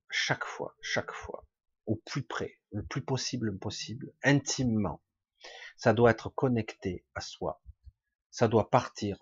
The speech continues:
de soi, mais pas à l'extérieur. Ça doit pas être tourné vers l'extérieur. Je ne, je peux regarder une statuette si ça me permet de me recentrer sur moi, mais en aucun cas je ne prie quelque chose qui est à l'extérieur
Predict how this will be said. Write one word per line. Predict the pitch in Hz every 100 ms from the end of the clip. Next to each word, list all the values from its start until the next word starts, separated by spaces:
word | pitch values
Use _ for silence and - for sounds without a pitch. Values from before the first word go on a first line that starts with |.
| -
de | 95
soi, | - - 78 - - _ -
mais | 101
pas | - 160
à | 101
l'extérieur. | 92 - 95 90 95 85
Ça | - -
doit | 117
pas | 151
être | 127 _
tourné | 160 120 120 107
vers | 95
l'extérieur. | 95 98 - 90 95 90 - - -
Je | - 98
ne, | 92 - - - -
je | 92 113
peux | - 175
regarder | 107 95 104 92 90 101
une | 104 87
statuette | 87 - - - 120
si | - - -
ça | 101 95
me | 92
permet | - 151 120 139 165
de | 104
me | 98 95
recentrer | 98 - 95 90 98
sur | - 82
moi, | 87 101 131 - - -
mais | 104
en | 104 120
aucun | 170 - 135 117
cas | 101 127 127
je | 104
ne | 98 95
prie | - -
quelque | 127 127 117 107
chose | - - 117 110
qui |
est | 98
à | 90
l'extérieur | 92 117 123 - - 95 92 90